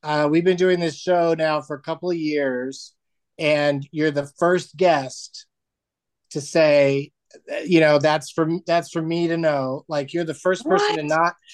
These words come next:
Speaker 1: and I ask every time, like, you know, "Do, would you mind telling us your middle name?" 'Cause I keep waiting for this to happen,
Speaker 2: <laughs>
Speaker 1: and it's never happened, and you're the first guest to go, Listen, I, you know, ask me
Speaker 2: Oh
Speaker 1: about
Speaker 2: my
Speaker 1: anything. Like,
Speaker 2: God.
Speaker 1: "Can I have this?" And, uh,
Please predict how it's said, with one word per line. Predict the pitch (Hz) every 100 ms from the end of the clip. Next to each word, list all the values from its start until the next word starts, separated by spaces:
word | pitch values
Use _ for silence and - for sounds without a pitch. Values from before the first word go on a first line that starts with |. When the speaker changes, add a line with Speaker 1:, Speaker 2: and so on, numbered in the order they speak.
| -
Speaker 1:
and | 170
I | 175
ask | 214 269 262 -
every | 208 208 233
time, | - 226 269
like, | 226 180 143 -
you | 196
know, | 196 185
"Do, | 147 196
would | 190 160
you | 180
mind | 175 175 202 220 202
telling | 185 165
us | 147
your | 151
middle | 147
name?" | 143 147 _ _ -
'Cause | 175
I |
keep | 165 226 175
waiting | 190 226 262 233
for | -
this | 180 175 -
to |
happen, | 160 185 202 185 135 131 143 _
Speaker 2:
<laughs> | - - 480
Speaker 1:
and | 381
it's | 180 202
never | 202 226 240 214
happened, | 220 233 202
and | 180 160
you're | 190 190
the | 180
first | - 214 220
guest | 214 214 -
to |
go, | 180 165 160
Listen, | 175 - 123
I, | 131 147 156
you | 185 165
know, | 139 - - _ _ _ _
ask | 185 208 226
me | 196
Speaker 2:
Oh |
Speaker 1:
about | 175 160 156
Speaker 2:
my |
Speaker 1:
anything. | 175 147 - - 127
Like, | 139 123
Speaker 2:
God. | 185 175 151
Speaker 1:
"Can | 170
I | 170
have | 170 156 147
this?" | 170 190 - _ _ -
And, | 160 151 156
uh, | 151 151 151